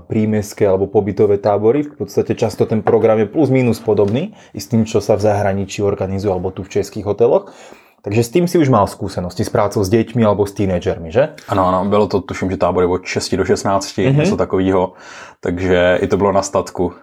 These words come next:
Speaker 2: takže i zvířata, takže
Speaker 1: Ano.
Speaker 2: se vším se spolupracovalo.
Speaker 1: Ako Egypt, ako Egypt.
Speaker 2: Přesně tak.
Speaker 1: <laughs> Ste mali velbloudy. Víš, ako je slovenský velbloud?
Speaker 2: Ťava?
Speaker 1: Výborne, dobre,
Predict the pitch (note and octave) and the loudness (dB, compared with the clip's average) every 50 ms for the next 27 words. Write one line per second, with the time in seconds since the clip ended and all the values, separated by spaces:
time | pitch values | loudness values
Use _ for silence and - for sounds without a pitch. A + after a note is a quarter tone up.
0 | - - - - F#3+ - - G2+ F#2+ F#2 F2+ F#2 F2+ F#2 F2 - F#2 F2 F2 - | -8 -6 -2 -2 0 0 0 0 0 0 0 2 2 2 0 2 2 0 0 -2
1 | - - G#2+ G#2+ F#2 A2+ G#2+ A2 A2 G#2 - A#2 - - G2+ F2+ - G2+ - - | -4 -8 -4 -2 0 0 2 0 0 0 0 -2 -2 -2 -4 -4 -4 -6 -6 -4
2 | G2+ F#2+ F2 - F#2+ - - G2 F#2+ - - - - E3+ C#3 B2+ A2 G#2 - - | -6 -4 -2 -2 -4 -2 -2 0 0 2 2 2 2 4 4 4 2 0 -4 -4
3 | - - B2+ A#2+ - A#2+ A2 G#2 G2+ G#2 G2 - - A#2 G#2+ - G#2 G2 - - | -2 -2 -2 0 0 0 0 0 -2 -4 -6 -6 -6 -6 -4 -4 -2 -2 -2 -2
4 | D3+ C#3 E3 D3 D#3+ D3 F#3 F3+ C3 A2+ - - C#3+ C#3 A#2+ C3 C3+ C3 A#2 A2 | 0 0 0 0 0 0 0 0 0 -2 -2 0 2 2 2 4 2 2 2 2
5 | B2 A#2+ A#2 A#2 A#2 A#2+ A#2 A2+ - - G2 G2 G2 - _ _ _ - _ _ | 2 2 2 2 2 4 4 4 2 0 -4 -8 -14 -16 _ _ _ -20 _ _
6 | _ - - G#2 G2+ A2 - A#2 G#2+ G#2 - - G#2 G#2 G#2 G2+ G#2 - - A#2+ | _ -16 -10 -6 -6 -4 -2 -2 -2 -2 -2 -2 -2 -2 -2 -4 -8 -10 -10 -8
7 | F#2+ F#2+ F#2+ F#2+ G2 A2+ C#3 E3 - _ _ _ _ _ _ - G#2 G2 G#2+ A#2+ | -6 -4 -4 -2 -2 -2 -2 -2 -6 _ _ _ _ _ _ -4 -2 -2 -2 -4
8 | - _ _ _ - A#2+ B2 B2+ B2 B2 A#2+ A#2 G#2 F#2+ F2 - - G2+ G#2 G#2+ | -6 _ _ _ -4 0 2 4 6 6 4 4 2 -2 -4 -4 -2 -2 0 0
9 | G#2 F#2 | 0 -2